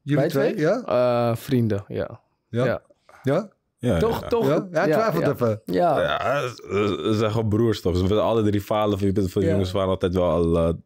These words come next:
Speaker 3: je houdt elkaar scherp, laat me het
Speaker 2: Ja,
Speaker 3: zo
Speaker 2: dat,
Speaker 3: zeggen,
Speaker 2: ja,
Speaker 3: laat me het
Speaker 2: dat
Speaker 3: zo
Speaker 2: wel.
Speaker 3: zeggen.
Speaker 1: Daar wil ik straks ook
Speaker 3: <laughs>
Speaker 1: zeker, zeker ook nog over hebben. Eh, ook voor jullie allebei, headkick of levenstoot?
Speaker 2: Headkick.
Speaker 3: Headkick, ja.
Speaker 1: Allebei de headkick, lekker.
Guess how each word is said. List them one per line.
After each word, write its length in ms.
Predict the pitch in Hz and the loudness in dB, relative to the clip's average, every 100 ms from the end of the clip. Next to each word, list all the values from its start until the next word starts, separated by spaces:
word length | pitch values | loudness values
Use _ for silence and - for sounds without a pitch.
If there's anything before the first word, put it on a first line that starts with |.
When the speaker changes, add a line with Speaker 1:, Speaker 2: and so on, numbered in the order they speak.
| _ _ _ - | _ _ _ -4
Speaker 3:
je 80 | |
houdt 160 | 104 117 | -4 -2
elkaar 220 | 117 113 | 0 -2
scherp, 280 | - 113 87 | 0 -2 0
laat 120 | 90 | 0
me 60 | 90 | 0
het 100 | 131 | 0
Speaker 2:
Ja, 60 | 95 | 0
Speaker 3:
zo 80 | |
Speaker 2:
dat, 80 | 92 | 0
Speaker 3:
zeggen, 200 | 87 - | 0 0
Speaker 2:
ja, 40 | - | 0
Speaker 3:
laat 60 | |
me 60 | 87 | 0
het 100 | 87 | 0
Speaker 2:
dat 160 | 87 110 | -2 0
Speaker 3:
zo 60 | |
Speaker 2:
wel. 100 | 98 | -2
Speaker 3:
zeggen. 180 | - 69 | -4 -8
Speaker 1:
Daar 100 | - | -8
wil 140 | 117 131 | -4 -2
ik 60 | |
straks 240 | 135 143 98 | -2 -2 -2
ook 60 | 131 | -2
Speaker 3:
<laughs> 40 | - | -2
Speaker 1:
zeker, 160 | 170 - | -4 -8
zeker 420 | - 214 214 175 | -6 -2 0 0
ook 100 | 131 | -2
nog 160 | 135 | -2
over 200 | 123 110 | -2 0
hebben. 240 | 104 98 98 - - | -2 -2 -6 -16 -14
Eh, 500 | 127 131 135 131 131 | -2 2 4 2 2
ook 100 | 160 | 0
voor 100 | 160 | 0
jullie 160 | 170 175 | 0 2
allebei, 200 | 165 160 | 2 2
headkick 340 | 175 - 196 | 0 0 -2
of 120 | 190 165 | 0 0
levenstoot? 600 | 170 127 - 117 107 - _ - - - _ _ _ | 0 0 -2 -2 -2 -4 _ -20 -20 -20 _ _ _
Speaker 2:
Headkick. 440 | - 101 - - 104 | -8 -8 -10 -12 -2
Speaker 3:
Headkick, 500 | 92 87 - 82 - | -2 -2 -4 -4 -2
ja. 140 | 76 | -4
Speaker 1:
Allebei 320 | 71 143 143 | -2 0 0
de 60 | 143 | 0
headkick, 400 | 131 - 143 - 101 | -2 -2 -4 -4 -2
lekker. 560 | 113 123 131 127 127 | -2 0 0 0 0